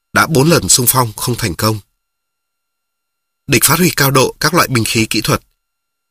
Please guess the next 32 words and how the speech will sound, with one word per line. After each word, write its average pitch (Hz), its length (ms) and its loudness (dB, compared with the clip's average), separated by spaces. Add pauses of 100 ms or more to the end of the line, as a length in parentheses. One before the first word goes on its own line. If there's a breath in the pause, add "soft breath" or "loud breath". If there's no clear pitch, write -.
(220)
Nhiều 127 160 4
trận 117 180 0
địa 104 120 0
pháo, 101 420 0 (140)
xe 139 200 2
tăng, 131 280 -2 (360)
máy 120 140 4
bay 135 140 2
bắn 117 180 0
phá, 110 400 0 (220)
ném 113 200 0
bom, 127 260 -2 (420)
kể 123 160 2
cả 90 180 0
bom 107 200 0
cháy, 110 300 0 (180)
napalm 113 420 0 (420)
vào 123 200 4
các - 160 -4
trận 120 160 0
địa 107 120 2
của 101 140 -2
ta 117 280 0
rất 185 160 -2
ác 185 180 -2
liệt, 127 200 0 (360)
ngăn 123 160 0
chặn 120 220 0
quân 107 180 -4
ta 117 120 -2
tiến 110 200 -2
công. 123 240 0